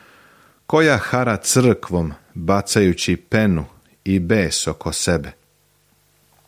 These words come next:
Ovu poslanicu moramo okačiti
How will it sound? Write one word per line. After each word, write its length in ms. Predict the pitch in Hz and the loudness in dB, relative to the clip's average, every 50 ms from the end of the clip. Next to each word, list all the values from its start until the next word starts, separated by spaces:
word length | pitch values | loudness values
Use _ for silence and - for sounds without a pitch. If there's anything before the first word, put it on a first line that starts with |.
| _ _ _ _ _ _ _ _ _ _ _ _ _ _ _ _ _ _ _ _ _ _ _ _ _ _ _ _ _ - | _ _ _ _ _ _ _ _ _ _ _ _ _ _ _ _ _ _ _ _ _ _ _ _ _ _ _ _ _ -2
Ovu 360 | 120 135 151 147 135 104 - | 2 2 4 6 4 4 2
poslanicu 840 | - 107 113 113 - - 135 131 127 120 113 104 95 - - 95 | 2 2 2 2 2 2 2 4 4 4 4 2 0 0 0 0
moramo 640 | 92 90 95 101 107 107 104 101 95 90 87 82 - - | 2 4 4 4 4 4 2 2 2 2 0 0 -2 -2
okačiti 840 | - 95 101 104 - - 120 110 - - - 71 - _ - 71 71 | 0 0 0 0 0 -2 -4 -4 -4 -6 -8 -10 -12 _ -14 -16 -16